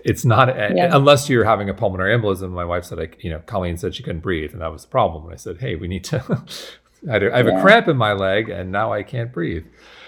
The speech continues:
Speaker 1: Uh, and, and I didn't feel anything, obviously.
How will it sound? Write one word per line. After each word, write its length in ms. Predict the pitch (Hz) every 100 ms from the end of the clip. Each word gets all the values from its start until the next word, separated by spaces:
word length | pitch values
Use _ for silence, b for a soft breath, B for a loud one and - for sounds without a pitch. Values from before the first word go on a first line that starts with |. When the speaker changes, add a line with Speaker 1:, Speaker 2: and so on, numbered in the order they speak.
| B B _ -
Speaker 1:
Uh, 440 | 101 95 95 98 - b b b b b b b _
and, 320 | 131 127 120 117
and 180 | 110
I 120 | 101 98
didn't 220 | 92 87
feel 180 | - 90
anything, 320 | 85 87 92
obviously. 640 | 87 87 82 - 95